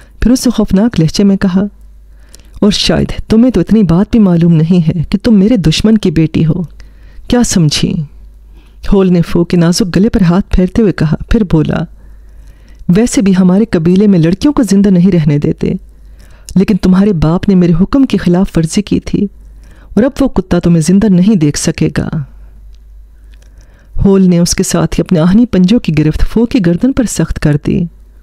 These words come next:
नन्ही मासूम फो की खूबसूरत आंखें बाहर निकल पड़ीं और फिर एक मासूम चिड़िया की तरह उसकी रूह परवास कर गई।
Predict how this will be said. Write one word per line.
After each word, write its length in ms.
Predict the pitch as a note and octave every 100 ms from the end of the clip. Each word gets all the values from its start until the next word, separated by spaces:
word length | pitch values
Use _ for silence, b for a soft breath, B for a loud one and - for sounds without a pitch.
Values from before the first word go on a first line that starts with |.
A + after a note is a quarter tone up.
| _ _ _ _ _ _ -
नन्ही 280 | G3+ G3+ G3+
मासूम 460 | F3 F3 - F3
फो 200 | E3+ E3
की 120 | -
खूबसूरत 480 | F3+ E3 - G3 G#3
आंखें 300 | F3 E3 F#3+
बाहर 220 | E3 E3+
निकल 280 | E3 D#3+ D#3
पड़ीं 300 | D#3 D#3+ - F#3+ b b b b b b
और 80 | G#3
फिर 160 | - D#4
एक 140 | D#4
मासूम 360 | G3 G3 G#3+ G#3+
चिड़िया 320 | - F#3+ G3+
की 140 | F#3
तरह 160 | E3 E3
उसकी 220 | - -
रूह 200 | F3 G3 -
परवास 400 | E3+ D#3 E3 -
कर 160 | E3+
गई। 340 | D#3 - -